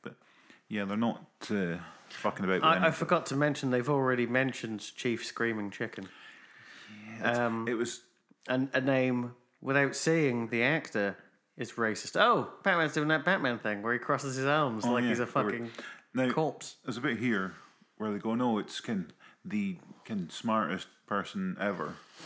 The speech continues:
Speaker 1: And Robin goes, "Ma, huh? Second smartest. One, bit of a fuck you to the Riddler.
Speaker 2: Mm-hmm.
Speaker 1: But two,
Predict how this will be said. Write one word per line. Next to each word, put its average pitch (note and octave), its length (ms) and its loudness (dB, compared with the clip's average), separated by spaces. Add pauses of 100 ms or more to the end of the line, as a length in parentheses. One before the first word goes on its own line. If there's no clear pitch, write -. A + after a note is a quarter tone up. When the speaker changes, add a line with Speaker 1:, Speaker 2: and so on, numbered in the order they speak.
Speaker 1:
And A2+ 300 0 (180)
Robin G#2+ 320 0
goes, G2 280 -2
"Ma, D3 320 2 (180)
huh? C#3+ 200 2 (480)
Second C3+ 460 2
smartest. G#2 600 2 (340)
One, C#3 300 2 (640)
bit C#3 100 -2
of G#2+ 100 -6
a A2+ 60 -4
fuck - 360 -6
you A#2 100 0
to - 80 -4
the F#2+ 100 -2
Riddler. G2+ 340 -2 (320)
Speaker 2:
Mm-hmm. A#2 200 -8 (160)
Speaker 1:
But - 160 -8
two, B2 240 -2